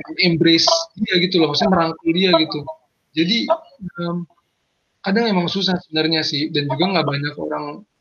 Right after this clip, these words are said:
nggak banyak orang yang bisa, yang maksudnya yang peka gitu, ketika dia ngeliat orang yang mungkin, em, bisa dibilang maksudnya ya itu kayak kurang berani atau gimana,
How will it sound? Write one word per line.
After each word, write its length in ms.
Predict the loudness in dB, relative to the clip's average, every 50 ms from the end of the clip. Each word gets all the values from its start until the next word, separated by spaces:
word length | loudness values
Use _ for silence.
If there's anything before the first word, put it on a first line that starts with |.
| _ _ _ _ _ _ _ _
nggak 160 | -2 0 2
banyak 260 | 2 2 2 0 0 -2 -2
orang 200 | -2 0 0 0 0
yang 160 | 0 0 -2
bisa, 320 | -2 -2 -2 0 0 0
yang 320 | 0 0 0 -2 -4 -8 -10 -12
maksudnya 380 | -6 -4 -4 -2 0 0 -2 -2
yang 20 |
peka 280 | -2 -6 -4 -2 0 0 0 0
gitu, 180 | 0 -2 -2 -2 -4 -4 _ _ _ -8 -8 -8 _ _ _ _ _ _
ketika 200 | -8 -4 -2 0 2
dia 100 | 0 0 0
ngeliat 240 | 2 2 0 0 0 -2 -4 -6 -8 -6 -4
orang 180 | -2 -2 0 0 -2
yang 120 | -2 -2 -2
mungkin, 240 | -4 -4 -4 -4 -4 -4 _ _ _ _ _ _ _ _ _ _ _ _ _ _ _ _ _ -2
em, 400 | 0 0 2 0 0 -2 -2 -2
bisa 240 | -2 0 0 0 0
dibilang 320 | 0 0 0 0 0 0
maksudnya 480 | -2 -4 -4 -6 -8 -6 -4 -4 -4 -6 -8 _ -2
ya 60 | 0 0
itu 160 | 2 2 2
kayak 240 | 0 0 0 0 0
kurang 240 | 0 0 2 2
berani 240 | 2 0 0 -2 -4
atau 80 | -4 -4
gimana, 480 | -2 -2 -2 -2 -2 -2 -2 -2 -4